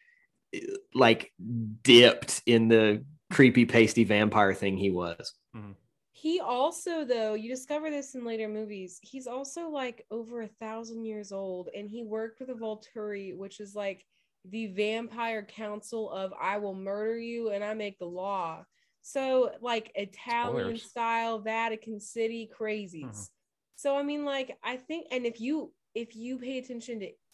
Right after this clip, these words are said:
Speaker 3: any of those main Volturi vampire people, which come in later movies, I think Carlisle is well adjusted
Speaker 2: Mm-hmm.
Speaker 3: to quote unquote normal life compared to what they were like. So,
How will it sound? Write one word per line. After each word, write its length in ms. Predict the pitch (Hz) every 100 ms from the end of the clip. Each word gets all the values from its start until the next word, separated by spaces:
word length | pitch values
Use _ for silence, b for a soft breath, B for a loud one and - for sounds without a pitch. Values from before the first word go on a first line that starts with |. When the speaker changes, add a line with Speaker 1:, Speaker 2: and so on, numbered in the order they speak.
| _ -
Speaker 3:
any 420 | 330 320 294 233 -
of 200 | 226 202
those 400 | 220 214 214 -
main 460 | - 202 202 208 208
Volturi 560 | 196 196 214 196 208 190
vampire 500 | 185 190 214 214 220
people, 540 | 220 240 254 254 254 254
which 200 | 196 - -
come 180 | - 202
in 60 | 202
later 200 | 190 190
movies, 460 | 190 214 233 233 _ _ _ _ _ _ _
I 140 | 208 294
think 240 | 370 269
Carlisle 720 | - 247 240 226 196 190 185 -
is 180 | 202 185
well 420 | 170 185 190 196
adjusted 680 | 185 180 175 185 - 220 208
Speaker 2:
Mm-hmm. 120 | 202
Speaker 3:
to 80 | 214
quote 280 | - 202 196
unquote 360 | 196 202 180
normal 400 | 180 180 185 180
life 380 | 170 165 185 185
compared 400 | - 190 196 180
to 80 | 185
what 260 | 175 175 - -
they 400 | 170 160 170 160
were 160 | 151
like. 280 | 143 131 -
So, 480 | - 294 294 294 285